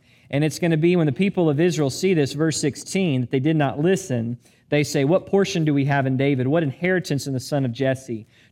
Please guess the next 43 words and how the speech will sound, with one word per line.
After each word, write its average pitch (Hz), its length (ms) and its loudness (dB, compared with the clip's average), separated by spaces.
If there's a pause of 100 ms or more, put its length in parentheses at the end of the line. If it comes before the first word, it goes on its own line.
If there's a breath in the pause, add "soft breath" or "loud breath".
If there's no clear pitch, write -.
To 143 100 0
your 196 240 4
tents, 143 380 -2
O 123 120 2
Israel, 127 380 0
now 131 180 2
look 165 220 0
after 147 320 -2
your 135 160 2
own 131 160 0
David." 127 340 0
So 127 200 -2
Israel 147 380 2
departed 135 440 -2
to 131 100 -4
their 120 160 0
tents. 127 460 -4 (280 soft breath)
And 139 140 0
this 185 180 0
is 147 140 0
the 147 80 2
reason 165 400 2
why 135 240 2
Jeroboam 156 640 2
is 139 120 0
able 151 220 2
to 135 80 -2
come 165 300 0
in 160 100 2
and 139 120 0
seduce 143 600 0 (320 soft breath)
the 131 100 -4
ten 175 280 0
tribes 165 420 0
away 147 320 2
from 135 500 0 (220 loud breath)
the 135 80 -6
southern 160 340 2
kingdom. 180 380 2
So 156 200 2
it's 143 120 -2
Rehoboam's 196 960 2
foolishness 151 1040 -2